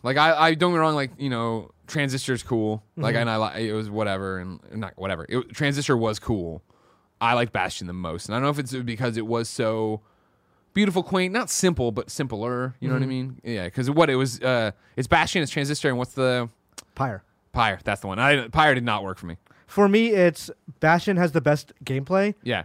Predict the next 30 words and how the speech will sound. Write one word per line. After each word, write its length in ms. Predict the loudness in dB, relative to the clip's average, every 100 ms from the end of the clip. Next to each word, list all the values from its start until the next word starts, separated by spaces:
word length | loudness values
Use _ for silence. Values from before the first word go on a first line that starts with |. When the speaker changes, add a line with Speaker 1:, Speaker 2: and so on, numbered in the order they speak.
| _ -4
Speaker 2:
Transistor 400 | 2 4 4 4
by 200 | 6 4
far 280 | 4 4 6
has 140 | 4
the 80 | 0
best 180 | -2 -2
aesthetics. 640 | -6 -6 -8 -16 -18 -20 _ _ _ _
Speaker 1:
Sure. 260 | -2 -2 -2 -2
Speaker 2:
And 340 | 0 0 -2
Pyre, 260 | 2 4 4
I 40 |
think, 120 | 2
has 100 | -2
the 80 | -4
best 200 | -6 -8
story. 460 | -10 -12 -12 -16 -20 _ _
Speaker 1:
Okay. 220 | -4 -2 -4 _ _ _ -2
Speaker 2:
That, 140 | 0
like, 180 | 0 0
that, 180 | -2 -2 -12 0
I 100 | 2
think 160 | 2
all 160 | 6 4
three, 260 | 6 4 2 0
three 160 | 0
of 60 | 2
those 120 | 2
games 240 | 0 -2 -2
work 220 | -4 -6
together. 420 | -6 -6 -2 -4